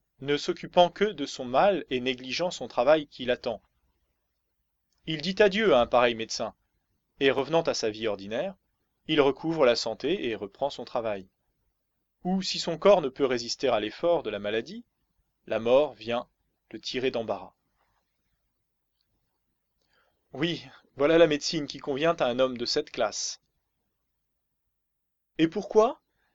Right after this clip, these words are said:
N'est-ce pas parce qu'il a un travail à faire, et qu'il ne pourrait y renoncer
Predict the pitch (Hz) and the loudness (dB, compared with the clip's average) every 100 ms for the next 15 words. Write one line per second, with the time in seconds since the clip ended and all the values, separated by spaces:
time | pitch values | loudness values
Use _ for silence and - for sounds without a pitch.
0 | _ _ 135 160 196 - - 139 170 - | _ _ -2 0 2 0 6 6 6 0
1 | - 165 - - 165 156 143 - 143 135 | 0 0 -2 0 6 6 6 2 2 4
2 | 123 113 - 120 104 95 _ _ _ _ | 2 -2 -6 -6 -6 -10 _ _ _ _
3 | - 143 - 180 160 160 160 190 180 175 | -6 -6 0 0 0 -4 -4 0 2 2
4 | - 139 131 123 - 131 139 | 0 -4 -4 -4 -8 -6 -6